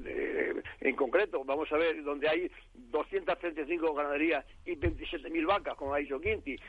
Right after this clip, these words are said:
Vamos a ver si cuenta con algunos euros la Junta de Andal-, de, de, de Andalucía y los puede destinar a, a esta ayuda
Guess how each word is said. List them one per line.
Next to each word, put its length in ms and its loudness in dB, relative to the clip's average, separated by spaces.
Vamos 240 0
a 40 2
ver 160 2
si 100 0
cuenta 300 -2
con 200 0
algunos 420 2
euros 340 2
la 140 2
Junta 260 0
de 60 4
Andal-, 280 0
de, 140 0
de, 240 -2
de 100 -2
Andalucía 560 0
y 80 -2
los 140 0
puede 380 2
destinar 520 0
a, 120 0
a 200 -2
esta 140 -4
ayuda 380 0